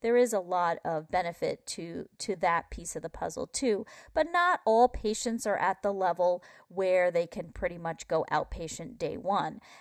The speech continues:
And so it's really our goal as the therapist seeing them post-op, and if they're having same-day joint surgery, it's usually going to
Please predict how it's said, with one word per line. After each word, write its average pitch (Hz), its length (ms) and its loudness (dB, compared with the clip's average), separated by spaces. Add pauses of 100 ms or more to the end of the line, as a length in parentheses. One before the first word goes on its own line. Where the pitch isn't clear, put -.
And 202 200 -4
so 214 280 6
it's 220 200 2
really 302 320 0 (140)
our 226 400 4
goal 190 840 4
as 175 560 -2 (120)
the 175 280 -6
therapist 185 760 0
seeing 180 520 -6
them 202 380 -6
post-op, 180 640 2
and 190 160 -2 (640)
if 277 300 2
they're 277 160 8
having 226 420 2
same-day 196 460 -4
joint 240 340 2
surgery, 185 460 -2
it's 180 180 -8
usually 277 480 0
going 185 300 0
to - 160 -16